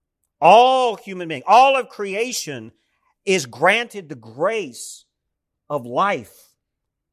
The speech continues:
and all that is needed for that because God is good, even to those who do not love him. The fact that we are breathing, that the sun rises and sets,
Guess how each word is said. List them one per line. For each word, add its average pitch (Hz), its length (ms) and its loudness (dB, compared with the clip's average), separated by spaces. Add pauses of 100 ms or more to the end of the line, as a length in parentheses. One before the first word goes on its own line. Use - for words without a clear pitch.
(140)
and 139 140 -14
all 180 220 2
that 175 120 -4
is 156 160 -14
needed 175 400 -12
for 139 120 -16
that 156 360 -8
because 123 340 -14
God 151 500 -8
is 135 240 -16
good, 101 560 -14 (760)
even 160 640 -8
to 151 160 -16
those 131 640 -6 (120)
who 139 140 -16
do 139 160 -16
not 135 220 -12
love 135 260 -12
him. 82 300 -20 (1200)
The 127 100 -10
fact 170 360 2
that 147 200 -6
we 151 160 -12
are 131 180 -6
breathing, 117 560 -16 (1300)
that 143 160 -8
the 135 40 -20
sun 156 360 -8
rises 143 560 -8
and 113 120 -20
sets, - 680 -12